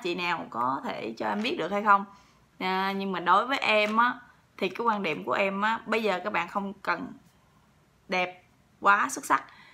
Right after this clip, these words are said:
nhưng mà các bạn phải cần sạch sẽ. Đó là điều quan trọng. Vì khi mà mình gặp một cái người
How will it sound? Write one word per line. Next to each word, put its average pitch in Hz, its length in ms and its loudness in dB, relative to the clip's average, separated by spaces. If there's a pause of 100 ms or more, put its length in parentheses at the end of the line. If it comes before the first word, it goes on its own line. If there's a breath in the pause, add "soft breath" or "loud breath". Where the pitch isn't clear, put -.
(160 loud breath)
nhưng 247 240 2
mà 196 160 4
các 202 120 -4
bạn 175 340 -2
phải 135 460 0
cần 165 280 -2 (180)
sạch - 280 -4 (120)
sẽ. 170 460 -8 (680)
Đó 165 360 6
là 180 120 -2
điều 170 180 0
quan 170 180 -2
trọng. - 200 -2 (680 loud breath)
Vì 214 200 4
khi 285 220 0
mà 247 140 2
mình 190 180 -2
gặp 170 180 0
một 170 140 -12
cái 262 100 -2
người 220 100 -2